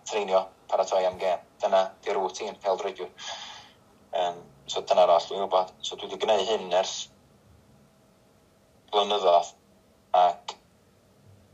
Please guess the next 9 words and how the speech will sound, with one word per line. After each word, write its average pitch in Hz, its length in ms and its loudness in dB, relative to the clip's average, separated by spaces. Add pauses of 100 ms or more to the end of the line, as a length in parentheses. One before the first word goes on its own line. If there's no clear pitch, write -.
(460)
oedden 92 240 -2
ni 92 80 -6
yn 107 80 2
y - 20 6
lockdown. 107 400 0 (960)
A 85 140 8 (100)
gen 92 80 -6
i 92 80 0
amser 90 320 0